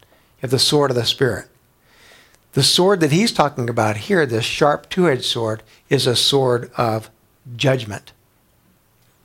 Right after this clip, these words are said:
This refiner is going to come to judge the world. I need to get my lampstands, my churches ready to bring as many people to me prior to that judgment takes place.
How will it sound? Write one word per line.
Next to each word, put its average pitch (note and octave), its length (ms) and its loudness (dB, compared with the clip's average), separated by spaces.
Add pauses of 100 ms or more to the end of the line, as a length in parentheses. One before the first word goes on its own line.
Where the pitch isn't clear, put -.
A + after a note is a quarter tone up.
(200)
This B2+ 220 -2
refiner C#3 680 0 (800)
is B2+ 140 -4
going D3+ 240 0
to G2+ 80 -4
come - 460 -4 (160)
to B2 100 -10
judge C3+ 340 -2
the C3 100 0
world. A#2 340 -2 (840)
I C#3+ 120 2
need E3 260 2
to E3 100 2
get E3 180 0
my B2+ 200 0
lampstands, A#2+ 680 -2
my A#2+ 160 -4
churches B2 460 -4
ready A#2+ 380 -2 (560)
to C#3 100 -2
bring C#3 260 2
as A2 140 -4
many D3+ 260 0
people D3+ 360 -2
to C#3 120 -4
me C3 260 -2
prior B2 440 -2
to B2+ 80 -2
that A#2+ 220 -2
judgment A#2 400 -4
takes A2 240 -12
place. G#2 420 -8